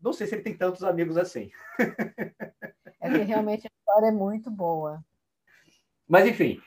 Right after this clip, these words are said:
Speaker 1: é, o Ranking P é um, um, eu, eu só não falo que é um P, pra mim, pessoalmente, é um P de foda.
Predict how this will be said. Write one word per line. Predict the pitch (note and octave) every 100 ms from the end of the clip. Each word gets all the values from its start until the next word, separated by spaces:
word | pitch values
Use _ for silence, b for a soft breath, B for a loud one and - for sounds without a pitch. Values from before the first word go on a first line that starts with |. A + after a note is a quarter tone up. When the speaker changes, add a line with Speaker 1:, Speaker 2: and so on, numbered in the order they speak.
| -
Speaker 1:
é, | D3 D#3+ D#3+ F3
o | D#3
Ranking | F3+ F3+ E3+
P | F3 F3+ G3
é | E3
um, | E3 E3+ E3
um, | E3 D3+ D3 D3 - - - -
eu, | C#3 -
eu | C#3 E3
só | A#3
não | B3
falo | B3+ F3 D#3+ D#3
que | D3+
é |
um |
P, | C3+ C3+ C3 G#2+ _
pra | F3+ G3
mim, | E3 D3+ D#3+ A3+
pessoalmente, | F#3+ F3 D#3 B2+ C#3 E3+
é |
um |
P | E3 E3+
de |
foda. | - A2 F2 E2+